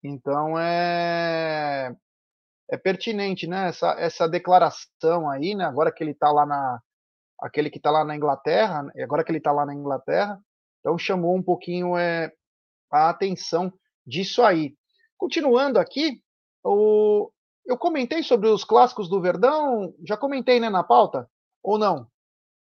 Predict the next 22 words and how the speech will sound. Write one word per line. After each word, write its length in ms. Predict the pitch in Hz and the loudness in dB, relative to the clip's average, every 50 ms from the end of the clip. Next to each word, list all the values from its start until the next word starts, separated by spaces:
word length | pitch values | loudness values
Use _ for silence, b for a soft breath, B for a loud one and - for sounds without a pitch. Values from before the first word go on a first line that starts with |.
| _ _ _ _ _ | _ _ _ _ _
Então 140 | _ - 262 | _ -8 -8
é 20 | 277 | -6
o 40 | |
seguinte, 400 | - 392 294 285 285 330 349 - | -4 -4 -4 -4 -4 -4 -4 0
rapaziada, 520 | 311 247 196 196 180 175 156 151 147 151 156 | 0 2 2 4 2 2 2 2 0 -2 -2
o 40 | 147 | 0
Palmeiras 320 | 180 175 185 233 320 294 | 0 0 0 -2 -4 -2
pode 220 | - 277 277 285 | 0 0 0 4
bater 240 | 233 254 240 247 277 | 4 4 4 4 2
um 80 | 277 262 | -4 -4
recorde 540 | 156 147 185 269 311 - - 220 151 147 165 | -4 -2 0 -2 0 0 -2 -2 -2 -2 -2
da 160 | 165 208 202 | -2 -2 -2
sua 300 | - - - 262 277 330 | -4 -6 -6 -4 -4 -4
história, 720 | 330 - - - _ - 196 208 233 254 233 165 135 123 - _ _ _ _ _ _ _ _ _ _ _ _ | -4 -6 -10 -14 _ -2 2 4 4 4 4 2 -4 -8 -12 _ _ _ _ _ _ _ _ _ _ _ _
algo 300 | - 135 165 208 208 254 | 0 2 2 2 0 -2
que 140 | - 247 226 | -6 -6 -2
talvez 320 | - 196 156 151 196 208 | -2 -2 0 0 0 -2
a 60 | 240 | -2
gente 220 | 233 240 - - 202 | -2 -4 -6 -8 -8
nem 240 | 175 190 226 226 - _ _ _ - | -8 -8 -8 -10 -12 _ _ _ -6
poderia 340 | - 214 196 202 190 214 | -4 -2 0 0 0 -2
imaginar. 680 | 226 220 202 202 214 233 214 240 254 220 196 196 208 196 | -4 -4 -4 -4 -4 -4 -6 -6 -6 -4 -2 -2 -4 -4